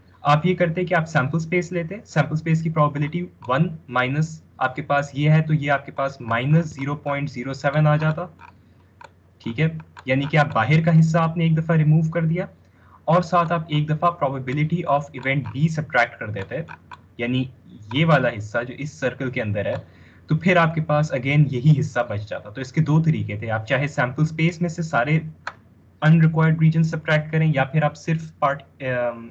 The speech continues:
event A से start करें और उसमें से intersection subtract करें। तो अगर आप इस तरीके से भी solve करें तो ये देखिए कि ये आ जाता है वन प्लस ज़ीरो पॉइंट ज़ीरो सेवन, क्योंकि दो negative signs हैं,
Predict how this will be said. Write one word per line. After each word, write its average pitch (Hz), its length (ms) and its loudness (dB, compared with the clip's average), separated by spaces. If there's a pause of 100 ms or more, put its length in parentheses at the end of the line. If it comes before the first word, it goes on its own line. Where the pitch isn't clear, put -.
(100)
event 139 300 0
A 139 180 0
से 156 120 -2
start 127 300 -2
करें 139 220 -8
और 135 160 -6
उसमें 147 240 -2
से 143 140 -8
intersection 123 540 -4
subtract 107 440 -6
करें। - 200 -16 (880)
तो - 60 -4
अगर 143 220 4
आप 165 200 4
इस 170 160 -8
तरीके 202 280 -4
से 185 120 -6
भी 165 120 2
solve 123 300 0
करें 107 280 -6
तो - 420 -12
ये 143 100 0
देखिए 147 300 -2
कि 160 120 -2
ये 160 120 6
आ 143 100 6
जाता 151 260 -2
है 135 60 -4
वन 135 180 0 (120)
प्लस 143 240 -4
ज़ीरो 139 200 -6
पॉइंट 151 260 -4
ज़ीरो 127 200 -6
सेवन, 143 320 -2
क्योंकि 127 340 -12
दो 120 220 -6
negative 135 340 -2
signs 139 340 -4
हैं, 160 260 -4